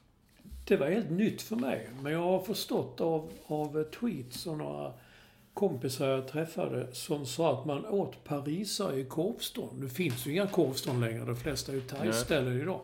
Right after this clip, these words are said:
Speaker 1: Men att de, de sa, "Ah, fan, om vi gick hem från Ritz eller Malmen och kl-, klubb och sånt där, då stannade man så tog man en parisare i korvståndet på vägen hem." Och det har jag aldrig gjort.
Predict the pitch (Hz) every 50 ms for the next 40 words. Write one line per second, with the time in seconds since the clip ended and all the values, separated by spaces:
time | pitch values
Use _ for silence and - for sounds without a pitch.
0 | - - - - - - - - - 185 185 190 190 185 190 - - 185 185 185
1 | 190 190 190 160 143 127 - 208 240 - - 127 123 - - 220 254 240 165 151
2 | 151 147 - - 214 185 156 135 120 - 170 165 165 165 156 190 185 180 - -
3 | - - - 180 175 160 156 160 165 - - 139 139 139 135 147 147 151 - 143
4 | 143 143 - - - - 170 165 165 160 160 151 - - 165 170 165 156 139 131
5 | 151 143 123 - 151 156 156 131 - - - - - - - 202 160 - - 202
6 | 214 226 196 180 170 160 - 143 160 156 - 208 208 170 156 151 147 143 - -
7 | - 156 143 160 180 180 190 - - 190 214 233 - 131 135 131 - - 180 -
8 | - - - - 185 220 233 196 131 120 - 151 147 143 139 131 135 127 139 160
9 | - - - - - - - - - - - - - - - - - - 160 123
10 | 123 120 208 185 143 131 139 143 - - 135 131 123 123 120 120 120 127 127 -
11 | -